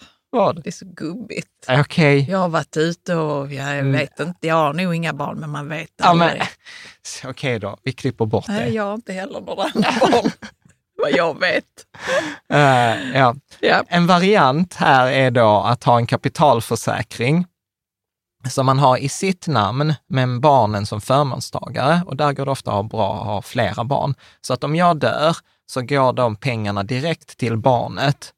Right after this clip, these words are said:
Speaker 1: utan att gå till dig.
Speaker 2: Mm.
Speaker 1: Men så att det, det är en, liksom en mellanvariant. Så därför brukar man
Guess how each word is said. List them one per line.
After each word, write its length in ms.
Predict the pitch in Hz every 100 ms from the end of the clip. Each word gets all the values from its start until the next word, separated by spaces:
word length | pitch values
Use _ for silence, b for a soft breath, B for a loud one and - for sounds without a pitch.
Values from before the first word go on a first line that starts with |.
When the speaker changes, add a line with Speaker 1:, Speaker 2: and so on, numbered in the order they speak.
| -
Speaker 1:
utan 380 | 123 127 - 101
att 80 | 110
gå 200 | 110 110
till 160 | -
dig. 320 | 123 123 - - _ 165
Speaker 2:
Mm. 200 | 147 143 _ _ _ -
Speaker 1:
Men 260 | 120 147
så 100 | 143
att 120 | 139
det, 200 | 135 131
det 180 | 110 131 139
är 80 |
en, 100 | 127
liksom 280 | 120 113 117
en 180 | 113 117
mellanvariant. 840 | 127 135 113 101 110 101 104 120
Så 100 | -
därför 420 | 123 160 139 - 127
brukar 400 | 143 160 - 113
man 160 | 107